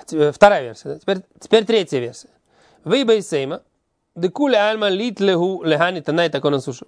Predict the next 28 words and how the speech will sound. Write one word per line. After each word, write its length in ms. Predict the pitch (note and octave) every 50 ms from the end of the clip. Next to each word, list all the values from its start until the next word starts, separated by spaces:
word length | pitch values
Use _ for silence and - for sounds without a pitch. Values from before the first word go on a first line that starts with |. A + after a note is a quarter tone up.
| _
По 100 | - D3+
всем 320 | D3 - - - A#3 A#3+ A3+
мнениям, 500 | G#3 G3 F#3 F#3 F#3+ G3 F#3+ F#3 F#3 - _ _ _
нет 260 | - D#3 F3+ F#3+ F3+ -
такона 280 | D3 C#3 D#3 C#3+ D3
суши, 260 | D3 - C#4 A3 G#3
все 120 | D3+ - F3+
согласны, 400 | D#3+ - D3+ E3 F#3+ F#3+ - D3+
что 140 | - - D3
нет 180 | D#3+ F3 E3+
усиления 380 | D#3+ C#3 - C#3+ C#3+ D3 D3 C#3
его. 300 | B2+ B2+ B2 B2+ - - _ _ _ _ _ _ _ _ _ _ _ _ -
«Веоха», 480 | D#3 C#3 C3+ - C4 D#4 D#4 - G3+ F3
а 60 | D#3+
здесь 280 | D3+ D#3+ A3 B3+ A3+ -
спор, 580 | - - - D4+ D4+ C4 A#3+ A#3 A#3 A3+ E3+ D#3+
«бекинен 420 | D#3+ D3+ - - B3 A#3+ G#3+ F#3
перес 280 | - G#3+ G#3+ G#3 F#3+ F#3
кикинен 260 | - F3 F3+ F#3 F#3
нагуф 360 | F3+ F#3+ G#3+ C4+ C#4+ A3+ F#3+
дами 380 | F3 F3 F3 F3 E3+ D#3+ C#3 - _ _
камиферги». 480 | - D#3 D3+ D3+ C3 C3+ - - - _ _ _ _ _ _ - _ _ _ _ _ -
Оказывается, 960 | - D3+ D3+ - C4 D4+ D4 A#3+ A3+ A3 G#3 G#3 G3+ G3+ - G3 F#3 F#3 F#3+ _ _ _ _ _ _ _ _ _ -
так, 160 | D3+ C#3+ C#3+
вот 120 | C#3 B2+
такое 200 | - C3+ E3 D#3+
предположение 600 | D3 E3 D#3+ - F#3+ A3+ B3+ D#4+ E4 D4+ C4 A3+ G3
сейчас, 260 | - G#3 G#3 G#3+